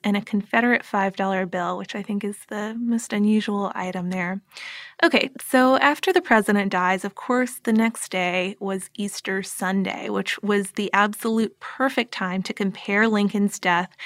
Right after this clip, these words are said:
to Jesus' sacrifice from pulpits across the country. So everybody is talking about Lincoln and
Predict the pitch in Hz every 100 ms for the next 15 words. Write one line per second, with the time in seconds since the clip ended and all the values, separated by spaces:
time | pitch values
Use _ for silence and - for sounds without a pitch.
0 | - - - - 190 196 185 196 202 233
1 | - 226 - 180 - 180 170 175 - 202
2 | 190 - 202 202 196 - - - - 208
3 | 208 214 - - 185 185 - 226 - 202
4 | 196 - - - - - 233 233 240 226
5 | 214 202 185 - 180 196 190 185 202 196
6 | 190 190 190 190 190